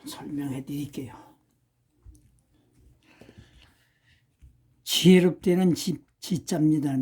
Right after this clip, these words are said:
많이 안 되는 뜻이 됩니다. 많이 아는 지혜로운, 음, 지혜로운 책을, 이 더할 읽자에 더할 읽자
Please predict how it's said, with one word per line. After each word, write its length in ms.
많이 420
안 240
되는 400
뜻이 320
됩니다. 500
많이 540
아는 320
지혜로운, 920
음, 400
지혜로운 1200
책을, 680
이 180
더할 420
읽자에 440
더할 260
읽자 340